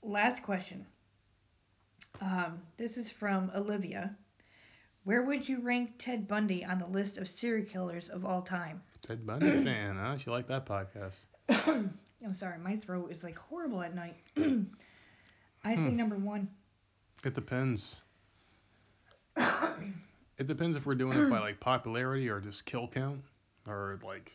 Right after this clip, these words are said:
Speaker 2: I mean, there's so many ra-, ways you can rank 'em.
Speaker 1: I think she means personally, because the, all right, that's the first question. Where would you rank Ted Bun-, Ted Bundy on the list of serial killers, killers of all time?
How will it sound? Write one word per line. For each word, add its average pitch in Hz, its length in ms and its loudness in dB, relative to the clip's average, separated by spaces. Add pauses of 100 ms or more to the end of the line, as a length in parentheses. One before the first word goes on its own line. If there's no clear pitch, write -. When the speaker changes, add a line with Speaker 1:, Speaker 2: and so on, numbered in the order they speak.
(320)
Speaker 2:
I 120 100 0
mean, 139 160 2
there's 127 180 4
so 156 120 0
many 135 120 2
ra-, 107 280 0
ways 113 180 2
you 107 60 -2
can 101 120 -4
rank 113 280 0
'em. 95 80 -2
Speaker 1:
I 339 160 2
think 320 240 2
she 269 160 2
means 202 420 -2 (540)
personally, 180 640 -2
because 208 360 2
the, 202 240 0
all 214 60 4
right, 175 180 2
that's 240 260 4
the 247 40 -6
first 208 240 0
question. 156 380 -10
Where 202 140 2
would 262 140 0
you 277 100 -2
rank 214 420 -2 (580)
Ted 233 300 0
Bun-, 196 260 2 (220)
Ted 233 200 0
Bundy 180 320 0
on 180 140 -6
the 170 80 -8
list 190 280 -2
of 185 40 -10
serial 180 240 -4
killers, 165 300 -8 (180)
killers 180 340 -2
of 170 120 -8
all 170 100 -4
time? 139 360 -8